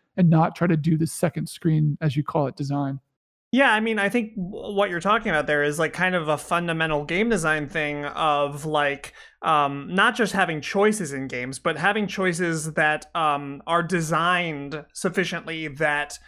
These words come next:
Speaker 2: the player, it's easy for the player to have a sense of what this, uh, choice means, right?
Speaker 1: Or
Speaker 2: So,
Speaker 1: that you're
Speaker 2: like
Speaker 1: aware you're making a choice, right?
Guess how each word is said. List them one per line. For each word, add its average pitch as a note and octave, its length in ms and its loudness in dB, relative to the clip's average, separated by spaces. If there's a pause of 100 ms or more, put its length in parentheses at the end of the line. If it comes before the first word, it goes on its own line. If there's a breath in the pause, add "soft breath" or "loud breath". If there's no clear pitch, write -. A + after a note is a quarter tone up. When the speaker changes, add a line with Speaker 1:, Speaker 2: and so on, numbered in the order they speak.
(260 soft breath)
Speaker 2:
the F3 100 0
player, F3 880 0 (100)
it's G3 240 0
easy E3+ 720 -4 (180)
for F#3 200 0
the D#3+ 100 -2
player F#3 340 0
to F#3 220 -6
have F3+ 340 0
a E3 120 -4
sense A3 400 -2
of F#3 160 0
what F3+ 260 -2
this, F3+ 320 -4 (100)
uh, E3 140 0
choice E3 400 -2
means, C#3+ 640 -6
right? D#3 300 0 (140)
Speaker 1:
Or A#3+ 80 4
Speaker 2:
So, A3+ 80 6
Speaker 1:
that - 80 4
you're A#3+ 100 8
Speaker 2:
like A3+ 80 8
Speaker 1:
aware G3 240 8
you're A3 160 6
making G3+ 320 4
a D#3 40 2
choice, D#3+ 440 -2
right? E3 280 2